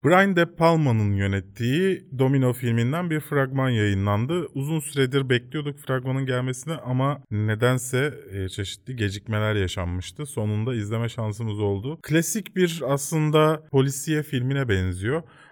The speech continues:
Ama işin arkasında Brian De Palma olunca bir tık daha fazlasını bekliyorsunuz tabii ki. Filmde ayrıca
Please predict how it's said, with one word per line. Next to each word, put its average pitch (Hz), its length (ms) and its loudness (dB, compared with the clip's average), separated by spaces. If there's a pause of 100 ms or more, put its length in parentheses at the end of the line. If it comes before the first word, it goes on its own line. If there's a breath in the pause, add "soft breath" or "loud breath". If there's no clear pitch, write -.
Ama 135 240 -2
işin 131 240 -6
arkasında 143 600 -2
Brian 123 320 2
De 123 140 0
Palma 135 320 0
olunca 127 560 0
bir 131 100 -2
tık 135 360 -10
daha 127 160 0
fazlasını 123 580 -4
bekliyorsunuz 90 640 -6
tabii 92 300 -2
ki. 180 260 -6
Filmde 135 460 -2
ayrıca 135 640 0